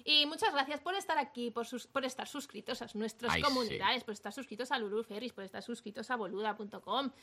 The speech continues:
Speaker 1: por, por, por, por estar aquí, por
Speaker 2: En general.
Speaker 1: todo, en general, en general, porque si no estuvierais, pues no estaríamos.
Speaker 2: Claro, qué pena, ¿no?
Speaker 1: Oh,
Speaker 2: Esto no
Speaker 1: qué
Speaker 2: sería,
Speaker 1: triste.
Speaker 2: es lo que digo yo, si
Speaker 1: Esto
Speaker 2: no
Speaker 1: no
Speaker 2: fuera
Speaker 1: sería.
Speaker 2: por vosotros, esto no sería lo que es. Si fuera, si no fuera por vosotros, esto no sería.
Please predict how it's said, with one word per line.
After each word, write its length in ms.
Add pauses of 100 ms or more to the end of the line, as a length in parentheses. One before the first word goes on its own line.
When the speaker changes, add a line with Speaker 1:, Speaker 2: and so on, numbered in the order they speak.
(260)
Speaker 1:
por, 300
por, 180
por, 140 (100)
por 140
estar 200
aquí, 380 (140)
por 120
Speaker 2:
En 60
general. 300
Speaker 1:
todo, 160
en 80
general, 500 (120)
en 80
general, 340 (260)
porque 160
si 120
no 120
estuvierais, 420
pues 140
no 60
estaríamos. 520 (180)
Speaker 2:
Claro, 340
qué 80
pena, 360
¿no? 240
Speaker 1:
Oh, 100
Speaker 2:
Esto 180
no 80
Speaker 1:
qué 80
Speaker 2:
sería, 240
Speaker 1:
triste. 140
Speaker 2:
es 20
lo 80
que 80
digo 180
yo, 240
si 140
Speaker 1:
Esto 80
Speaker 2:
no 60
Speaker 1:
no 40
Speaker 2:
fuera 160
Speaker 1:
sería. 80
Speaker 2:
por 120
vosotros, 540
esto 200
no 80
sería 260
lo 100
que 180
es. 240
Si 140
fuera, 360
si 100
no 80
fuera 180
por 140
vosotros, 460
esto 280 (280)
no 260
sería. 340